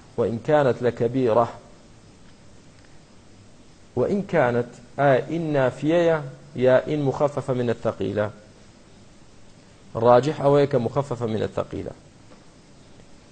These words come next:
يعني وإنها كانت لكبيرة،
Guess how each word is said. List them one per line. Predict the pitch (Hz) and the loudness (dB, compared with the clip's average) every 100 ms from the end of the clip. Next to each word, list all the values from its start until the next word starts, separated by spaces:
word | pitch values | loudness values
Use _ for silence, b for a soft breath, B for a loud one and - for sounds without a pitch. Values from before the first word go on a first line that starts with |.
| - - 107 | -16 -12 -2
يعني | 107 123 123 | 0 2 0
وإنها | - 113 165 170 156 139 | 0 0 0 2 4 4
كانت | 139 165 170 151 139 | 4 4 6 6 4
لكبيرة، | 135 139 139 180 196 175 139 120 95 | 2 4 4 8 10 10 8 2 -2